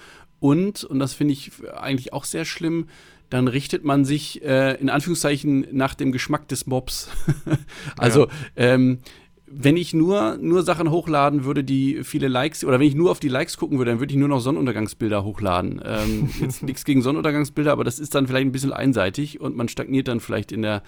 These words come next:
Speaker 1: fotografischen Entwicklung. Also davon muss man sich ein Stück weit freinehmen. Aber wie gesagt, konstruktive Kritik, äh, ist sehr, sehr wertvoll und, äh, die sollte man auf gar keinen Fall abtun.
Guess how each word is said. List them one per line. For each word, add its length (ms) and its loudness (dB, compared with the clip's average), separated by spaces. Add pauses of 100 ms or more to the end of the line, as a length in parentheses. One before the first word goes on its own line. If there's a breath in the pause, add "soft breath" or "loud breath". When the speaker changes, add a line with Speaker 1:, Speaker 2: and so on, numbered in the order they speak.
(280 loud breath)
Speaker 1:
fotografischen 640 2
Entwicklung. 500 -6
Also 160 -8
davon 380 -2 (600 loud breath)
muss 200 2
man 120 6
sich 140 -4
ein 60 -14
Stück 240 -6
weit 180 2
freinehmen. 560 0 (220)
Aber 140 -2
wie 60 -4
gesagt, 540 -2
konstruktive 720 -4
Kritik, 720 -10 (280)
äh, 280 0 (400)
ist 200 -6
sehr, 140 2
sehr 180 0
wertvoll 540 -2
und, 480 -6
äh, 240 -8
die 100 -10
sollte 220 -6
man 160 -6
auf 160 -12 (100)
gar 160 -6
keinen 220 -6
Fall 220 -8
abtun. 420 -12